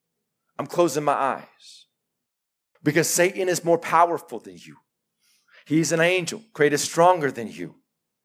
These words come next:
You have no strength in and of your-, yourself. You have strength in Jesus Christ.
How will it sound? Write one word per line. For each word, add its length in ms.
You 160
have 100
no 220
strength 440
in 80
and 120
of 100
your-, 320
yourself. 580
You 140
have 100
strength 460
in 100
Jesus 440
Christ. 760